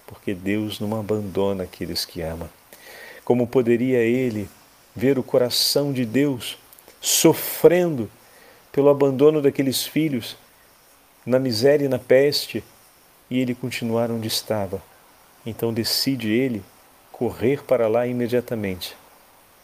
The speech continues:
pois o Senhor não os abandonava, e se o Senhor ali estava com eles, também estaria o coração daquele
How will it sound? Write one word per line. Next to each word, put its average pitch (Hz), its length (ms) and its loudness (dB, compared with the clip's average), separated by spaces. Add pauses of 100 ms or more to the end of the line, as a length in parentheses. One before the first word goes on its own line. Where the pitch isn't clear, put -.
(260)
pois 98 180 -8
o 95 60 -6
Senhor 113 580 -2
não 131 460 0
os 117 160 -2
abandonava, 107 960 -2 (160)
e 104 80 -4
se - 180 -2
o 98 60 -4
Senhor 104 420 -2
ali 98 200 -2
estava 135 640 0
com 127 200 -6
eles, 98 380 -6 (640)
também 101 380 -2
estaria 95 640 -2 (420)
o 110 80 -2
coração 92 800 -4 (500)
daquele 104 760 -6